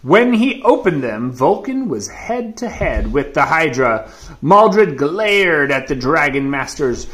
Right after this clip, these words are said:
"You children are annoying me," he said. "Hydra!" All four heads snapped to attention. Then all four mouths opened. Drake could see a green tornado swirling inside each one.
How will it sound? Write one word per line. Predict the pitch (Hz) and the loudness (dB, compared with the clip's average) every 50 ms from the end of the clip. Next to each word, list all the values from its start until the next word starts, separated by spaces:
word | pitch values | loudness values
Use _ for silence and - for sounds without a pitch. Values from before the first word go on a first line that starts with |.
| - - - - | -16 -14 -2 0
"You | 269 233 185 | 2 2 2
children | - - - - 160 151 143 135 139 135 135 | 2 0 0 0 0 0 0 0 -2 0 0
are | 131 127 123 | 2 2 2
annoying | 123 123 127 123 135 135 131 123 120 120 117 117 | 0 0 -2 0 0 0 0 0 -2 -4 -4 -4
me," | 120 117 113 104 - - - - _ | -4 -6 -8 -10 -14 -16 -20 -18 _
he | - 131 | -12 -10
said. | 120 - - 139 135 147 165 165 156 - - - _ - | -10 -6 -2 0 0 0 0 -2 -6 -10 -14 -20 _ 0
"Hydra!" | - 339 339 320 247 202 208 185 143 - - - - - - - - - - - - - | 2 4 4 4 4 2 2 2 2 0 -2 -8 -16 -20 -20 -20 -20 -20 -20 -6 0 2
All | 220 233 240 247 240 | 4 6 6 6 4
four | 240 - 208 208 208 196 - | 4 4 4 4 4 4 2
heads | - 170 151 123 117 - | 0 -2 -2 -2 -4 -8
snapped | - - - - - 190 214 180 - - - - - | -10 -10 -10 -8 -4 -4 -4 -4 -4 -8 -16 -12 -8
to | 151 143 | -6 -4
attention. | 127 - - 156 139 - - 131 117 107 107 - - - 165 - | -4 -4 -4 -6 -6 -4 -4 -4 -4 -6 -8 -12 -16 -20 -12 -2
Then | 160 214 262 | 2 4 6
all | 262 226 220 208 190 | 6 6 6 4 2
four | - - 185 170 156 | 2 0 2 2 2
mouths | 143 151 160 165 160 151 143 131 123 - - - - | 2 2 0 0 0 0 -2 -4 -8 -10 -10 -2 2
opened. | 180 - - - 151 131 117 110 - - - - - - - | 2 4 4 4 2 0 0 -4 -8 -12 -18 -18 -20 -12 -2
Drake | 135 190 214 185 202 - | 2 2 2 2 0 -4
could | - 175 175 135 | -4 -4 -4 -2
see | - - - - 196 180 160 151 | -4 -6 -6 -4 -4 -2 -2 -2
a | 139 127 135 | -2 -4 -4
green | 151 156 160 175 185 190 180 | -4 -4 -4 -4 -4 -4 -4
tornado | - 185 196 190 180 156 135 117 113 110 110 | -4 -2 -2 -2 -2 -4 -4 -4 -4 -4 -6
swirling | 107 - - - - 117 131 156 151 127 117 113 110 110 117 | -6 -6 -8 -10 -8 -4 -4 -2 -2 -2 -2 -4 -6 -6 -6
inside | 117 113 110 - - 143 123 120 120 117 120 - | -8 -8 -8 -6 -6 -4 -4 -4 -4 -6 -8 -8
each | 156 156 - - - - - | -10 -10 -8 -8 -8 -6 -4
one. | 135 139 131 123 120 110 107 110 | -2 0 0 0 0 -2 -4 -6